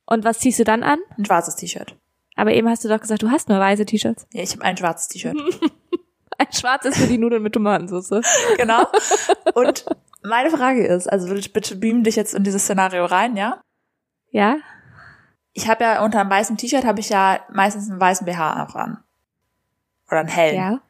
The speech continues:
Speaker 2: Ja?
Speaker 1: Ja.
Speaker 2: Wenn ich dann das schwarze T-Shirt anziehe,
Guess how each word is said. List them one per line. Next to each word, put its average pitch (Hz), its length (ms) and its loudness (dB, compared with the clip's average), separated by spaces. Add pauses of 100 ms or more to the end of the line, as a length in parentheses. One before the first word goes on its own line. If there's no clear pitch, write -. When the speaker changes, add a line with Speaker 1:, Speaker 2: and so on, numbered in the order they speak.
(100)
Speaker 2:
Ja? 190 240 0 (1200)
Speaker 1:
Ja. 208 260 0 (400)
Speaker 2:
Wenn 202 120 2
ich 202 100 -2
dann 240 180 4
das 247 160 2
schwarze 233 300 0
T-Shirt - 320 -4
anziehe, - 480 -8